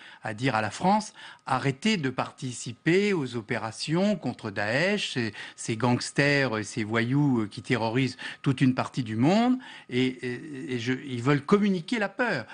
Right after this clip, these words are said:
Moi, dans ma ville, euh, je suis maire de Saint-Maurice, cet après-midi dans le Val-de-Marne, les gens téléphonaient à la mairie parce qu'ils ont peur.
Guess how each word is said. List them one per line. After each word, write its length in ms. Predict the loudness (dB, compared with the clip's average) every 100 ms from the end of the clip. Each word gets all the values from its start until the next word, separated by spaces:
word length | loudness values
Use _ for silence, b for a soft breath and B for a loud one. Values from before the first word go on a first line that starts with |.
| B -2
Moi, 140 | 0
dans 120 | 2
ma 140 | 0 -2
ville, 440 | -4 -6 -6 -8 _ -12
euh, 140 | -10 -8
je 120 | -8
suis 200 | -4 0
maire 280 | 4 2 0 B B
de 60 | -2
Saint-Maurice, 720 | 2 4 4 0 -2 -8 -16 B B
cet 260 | 0 2
après-midi 400 | 2 0 0 2
dans 120 | 0 0
le 60 |
Val-de-Marne, 560 | 0 -2 0 2 2 0 B -6
les 100 | -4
gens 160 | -2
téléphonaient 500 | 0 0 0 0 0
à 60 | 0
la 80 | -2
mairie 200 | -2 -2
parce 200 | -4 -2
qu'ils 280 | 0 2 2
ont 100 | 2
peur. 500 | 2 4 4 0